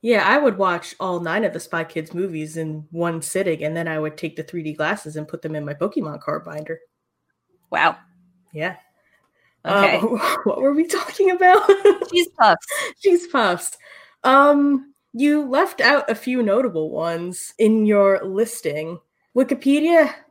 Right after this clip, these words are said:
Speaker 1: only has, like, the super notable ones, but they also have ones from different countries.
Speaker 2: Oh.
Speaker 1: And I will name them off to you now.
Speaker 2: Are any of them Lay's?
Speaker 1: Yeah.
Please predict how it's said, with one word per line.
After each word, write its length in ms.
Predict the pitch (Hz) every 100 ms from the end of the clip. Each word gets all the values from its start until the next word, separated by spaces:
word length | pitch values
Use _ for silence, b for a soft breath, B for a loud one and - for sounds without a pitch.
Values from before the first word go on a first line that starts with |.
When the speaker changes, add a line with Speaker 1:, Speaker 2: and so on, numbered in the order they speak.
| -
Speaker 1:
only 240 | 226 226
has, 340 | 214 202 202
like, 200 | 196 185
the 120 | 190 185
super 300 | - 196 180
notable 440 | 165 180 196 208
ones, 240 | 214 233
but 180 | 240 202
they 80 | 190
also 320 | 233 277 202
have 340 | 185 165 160 160
ones 220 | 156 160
from 160 | 175 160
different 360 | 151 - 156
countries. 680 | - 349 480 - - - - - b b
Speaker 2:
Oh. 380 | 226 466 135 160 _ _ -
Speaker 1:
And 100 | 196
I 120 | 185
will 160 | 180
name 320 | 190 196 185 185
them 160 | 175
off 280 | 180 302 -
to 100 | -
you 180 | 156 151
now. 480 | 175 262 - - - -
Speaker 2:
Are 100 | 196 -
any 160 | 202 240
of 60 |
them 180 | 240 220
Lay's? 580 | 170 160 156 165 202 - _ _ _
Speaker 1:
Yeah. 280 | 180 214